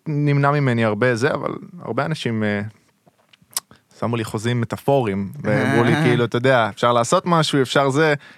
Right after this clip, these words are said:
Speaker 1: אני תמיד נזהר,
Speaker 2: אני
Speaker 1: אני לא
Speaker 2: גם.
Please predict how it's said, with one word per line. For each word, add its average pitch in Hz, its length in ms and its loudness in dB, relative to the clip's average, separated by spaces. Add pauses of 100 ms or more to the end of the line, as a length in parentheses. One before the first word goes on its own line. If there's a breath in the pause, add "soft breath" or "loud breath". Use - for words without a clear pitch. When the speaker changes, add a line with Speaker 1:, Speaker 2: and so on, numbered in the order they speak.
(500 soft breath)
Speaker 1:
אני 127 100 -6
תמיד 127 280 -2
נזהר, 104 300 2
Speaker 2:
אני 98 100 -2
Speaker 1:
אני 101 180 -2
לא 110 260 -2 (200)
Speaker 2:
גם. 101 220 -4